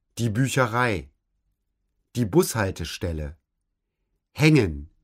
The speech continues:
er hängt, das Hotel,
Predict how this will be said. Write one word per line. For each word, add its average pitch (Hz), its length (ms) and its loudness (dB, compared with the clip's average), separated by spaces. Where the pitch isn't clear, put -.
er 107 160 0
hängt, 104 760 -4
das 110 220 2
Hotel, 117 520 0